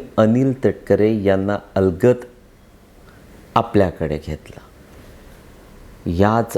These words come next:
शरद पवारांनी अनिल तटकरेंना त्यांच्या राष्ट्रवादीमध्ये प्रवेश देऊन एकाच दगडात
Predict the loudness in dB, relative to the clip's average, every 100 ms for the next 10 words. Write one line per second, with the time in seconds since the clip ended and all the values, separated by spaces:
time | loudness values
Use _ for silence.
0 | -6 -2 2 2 0 -2 0 -2 -4 -6
1 | -6 -10 -20 -20 -20 -20 -20 -20 -20 -20
2 | -20 -20 -20 -20 -20 -20 -20 -20 -20 -20
3 | -2 2 4 2 2 0 0 0 0 0
4 | -2 -4 -6 -10 -18 -2 0 0 0 -2
5 | -2 -6 -10 -2 2 2 0 -4 -6 -6
6 | -6 -8 -10 -14 -20 -20 -20 0 2 4
7 | 0 -2 -2 -2 -2 -6 -12 -20 -20 -20
8 | -20 -20 -20 -6 0 0 -2 -2 -2 -2
9 | -6 0 0 2 2 2